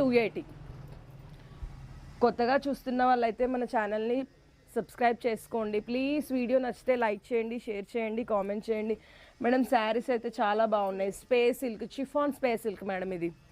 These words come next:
ఎందుకంటే మీకు డౌట్ వస్తది, ఒరిజినల్ స్పేస్ సిల్క్, ఏం స్పేస్ సిల్క్ అని చెప్పేసి. ఇ-, ఇది ఒరిజినల్ స్పేస్ సిల్క్. ఇది ఇప్పుడు నేను పేరప్ చేసింది కూడా ఒరిజినల్ స్పేస్ సిల్క్. ఇది సేమ్, ఇప్పుడు నేను పేరప్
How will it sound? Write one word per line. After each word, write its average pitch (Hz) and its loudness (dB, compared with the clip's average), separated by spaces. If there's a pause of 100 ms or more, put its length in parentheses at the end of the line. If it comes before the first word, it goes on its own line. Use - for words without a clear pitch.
(760)
ఎందుకంటే 247 4 (100)
మీకు 254 2 (300)
డౌట్ 226 2
వస్తది, 233 -2 (380)
ఒరిజినల్ 247 2
స్పేస్ 226 2
సిల్క్, 226 -4 (160)
ఏం 247 0 (100)
స్పేస్ 220 0
సిల్క్ 214 -2
అని 214 0
చెప్పేసి. 214 2 (640)
ఇ-, 175 2
ఇది 220 6 (120)
ఒరిజినల్ 214 0
స్పేస్ 165 -4
సిల్క్. 147 -8 (420)
ఇది 139 -8 (340)
ఇప్పుడు 226 4
నేను 254 4
పేరప్ 214 2
చేసింది 220 -6
కూడా 233 -2
ఒరిజినల్ 202 -6
స్పేస్ 156 -10
సిల్క్. - -18 (720)
ఇది 202 4
సేమ్, 208 6
ఇప్పుడు 202 -4
నేను 226 2
పేరప్ 185 0